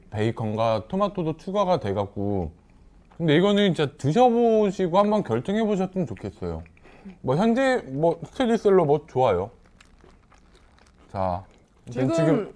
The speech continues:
Speaker 2: 아직 딜리버리 되지 않아요? 맥 딜리버리?
Speaker 1: 아, 그
Speaker 2: 지금?
Speaker 1: 배달로?
Speaker 2: 응.
Speaker 1: 어플 있어?
Speaker 2: 당연하죠. 먹방하는 사람이라면 당연히 있죠.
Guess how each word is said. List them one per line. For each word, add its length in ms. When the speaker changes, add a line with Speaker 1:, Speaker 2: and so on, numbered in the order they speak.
Speaker 2:
아직 320
딜리버리 540
되지 200
않아요? 380
맥 200
딜리버리? 480
Speaker 1:
아, 240
그 60
Speaker 2:
지금? 300
Speaker 1:
배달로? 540
Speaker 2:
응. 340
Speaker 1:
어플 260
있어? 280
Speaker 2:
당연하죠. 1200
먹방하는 540
사람이라면 640
당연히 440
있죠. 600